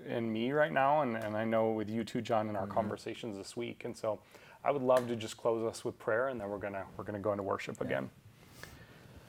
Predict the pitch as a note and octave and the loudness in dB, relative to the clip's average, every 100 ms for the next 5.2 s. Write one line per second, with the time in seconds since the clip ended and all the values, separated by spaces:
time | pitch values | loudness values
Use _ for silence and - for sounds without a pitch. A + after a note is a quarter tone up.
0 | - - - - - - - - - - | -20 -20 -20 -20 -20 -20 -20 -20 -20 -20
1 | - - - - - - - - - - | -20 -20 -18 -20 -20 -20 -20 -20 -20 -20
2 | - - - - - - - - - B2+ | -20 -20 -20 -20 -20 -20 -20 -8 2 4
3 | A#2+ D3 C#3 B2+ A#2 G#2+ G#2 A2+ A2+ - | 4 6 8 10 8 8 6 4 -2 2
4 | D3+ A2+ A#2 B2+ - A#2 A2 - A2+ G2+ | 2 4 2 2 0 0 0 -2 -4 -2
5 | G#2+ C3 | -4 -4